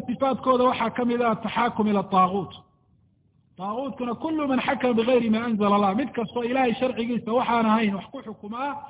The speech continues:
waa taaguut weeyi. Ama xaakim ha noqdo, ama sheekh ha noqdo, ama faaliye ha noqdo, ama sixiroole ha noqdo, waa taaguut. والطواغيت كثيرة ورؤوسهم خمسة، waa ka yidha Sheikhul Islam Maxamed ibn Cabdil Wahhab.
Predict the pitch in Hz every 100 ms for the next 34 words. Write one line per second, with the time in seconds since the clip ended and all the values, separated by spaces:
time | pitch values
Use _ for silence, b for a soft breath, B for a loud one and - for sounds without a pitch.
0 | - - _ _ _ - 208 208 214 240
1 | 247 - 160 98 - - _ _ _ _
2 | _ 143 151 196 196 240 226 226 220 220
3 | 220 135 156 - 226 220 220 220 175 220
4 | 135 151 - 190 196 220 214 220 220 226
5 | 143 165 - 175 190 202 220 220 220 214
6 | 226 - _ _ _ _ _ _ 170 180
7 | 196 190 208 196 - - _ _ _ _
8 | _ _ _ _ _ _ 180 202 202 226
9 | 233 262 262 233 240 220 262 254 233 226
10 | 277 302 247 233 214 294 262 254 247 226
11 | 226 233 247 220 208 220 220 196 214 202
12 | 185 170 170 175 170